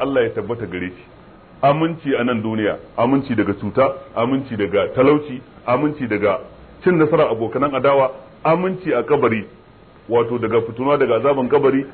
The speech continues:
aminci daga azabar wuta. Duk sai nake roƙowa mutum in na ce, "Assalamu alaikum." Ina fata an fahimta. To a nan gurin tattaunawa akan mas'ala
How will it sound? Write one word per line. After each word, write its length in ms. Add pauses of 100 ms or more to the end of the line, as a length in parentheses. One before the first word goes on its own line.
(220)
aminci 440
daga 220
azabar 340
wuta. 380
Duk 180
sai 100
nake 220
roƙowa 540
mutum 260
in 120
na 120
ce, 280 (120)
"Assalamu 880
alaikum." 340 (2500)
Ina 180
fata 200
an 100
fahimta. 300 (1400)
To 140
a 80
nan 180
gurin 260
tattaunawa 640
akan 280
mas'ala 500